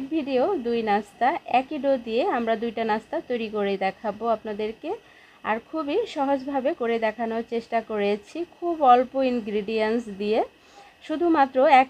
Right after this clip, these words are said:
টুকরো চকলেট আর এক কাপ আটা হলেই কিন্তু এই দুইটা নাস্তাই আপনারা ঝটপট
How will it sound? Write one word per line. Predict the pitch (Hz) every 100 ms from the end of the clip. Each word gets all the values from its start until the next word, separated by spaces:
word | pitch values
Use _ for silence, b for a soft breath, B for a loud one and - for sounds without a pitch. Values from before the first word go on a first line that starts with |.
| -
টুকরো | 285 269 269 -
চকলেট | 233 233 247 370 302 240
আর | 226
এক | 226 -
কাপ | 226 - 214
আটা | 226 233
হলেই | 240 262 269
কিন্তু | 254 220 - 320 330 226
এই | 214
দুইটা | 233 226 240 226
নাস্তাই | 208 - 269 392 269
আপনারা | 226 214 214
ঝটপট | 233 208 -